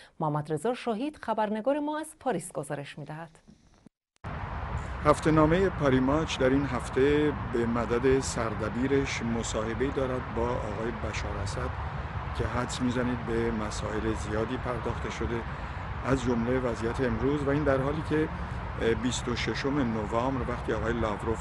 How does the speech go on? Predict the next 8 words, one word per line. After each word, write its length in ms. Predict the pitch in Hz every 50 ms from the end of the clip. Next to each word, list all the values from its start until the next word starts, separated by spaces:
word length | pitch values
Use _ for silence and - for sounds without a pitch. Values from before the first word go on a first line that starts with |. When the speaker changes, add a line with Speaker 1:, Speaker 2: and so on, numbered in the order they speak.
| - -
Speaker 2:
همتای، 360 | 110 107 101 - 113 110 113 113 113 113 110 - - - - - - - - - - - 117 113 113 110 107
سوریه‌ای 580 | 104 - - 131 120 110 113 110 117 131 143 131
خودش 340 | - - 120 110 110 98 90 - -
رو 60 | 107
دید، 400 | 101 95 101 113 131 139 147 147 - - 104 123 139
گفت 140 | 135 - - - - - -
که 200 | - 127 127 131 131 - - - - - - - - - - - - - -
از 300 | 135 135 139 135 120 117